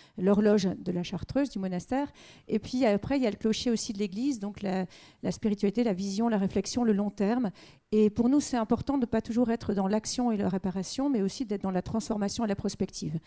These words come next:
Ça, c'est le premier point. Le deuxième point aussi important, c'est d'être à la fois dans une action très locale, et c'est pas toujours évident, euh, à expliquer, et dans des réflexions très, beaucoup plus macro, parce que l'un ne va pas sans l'autre. Et dans les actions très locales, ça me paraît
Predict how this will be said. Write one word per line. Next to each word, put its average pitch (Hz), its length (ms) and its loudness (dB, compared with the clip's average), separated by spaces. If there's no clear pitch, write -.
Ça, 208 160 -4
c'est 214 140 -2
le 196 60 -8
premier 214 300 0
point. 262 240 -2
Le 208 140 2
deuxième 247 400 2
point 262 220 0
aussi 233 280 -2
important, 269 460 0
c'est 269 180 -2
d'être 214 260 0
à 240 40 0
la 226 100 2
fois 254 180 0
dans 220 140 -2
une 220 160 -2
action 214 380 -4
très - 200 0
locale, 247 460 0
et 214 40 -4
c'est - 140 -8
pas 247 120 2
toujours 226 260 0
évident, 202 480 0
euh, 180 80 0
à 170 60 0
expliquer, 269 720 -4
et 240 60 2
dans 262 220 2
des 240 100 2
réflexions 240 640 0
très, 277 380 -2
beaucoup 220 200 0
plus 262 320 0
macro, 254 400 2
parce 202 200 -2
que 226 100 -2
l'un 247 260 2
ne 254 80 2
va 214 160 2
pas 226 160 0
sans 226 240 -2
l'autre. 180 340 -2
Et 214 140 0
dans 233 100 4
les 247 220 4
actions 254 300 -2
très - 160 -2
locales, 240 300 2
ça 220 140 -4
me 208 60 -6
paraît 214 280 2